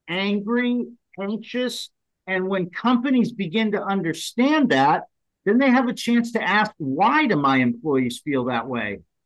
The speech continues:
So our first two K P Is are all about getting honest answers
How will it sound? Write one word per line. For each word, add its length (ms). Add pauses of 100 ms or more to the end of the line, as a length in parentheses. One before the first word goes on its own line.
So 220
our 220
first 260
two 180
K 220
P 180
Is 340
are 120
all 160
about 380
getting 340
honest 400
answers 600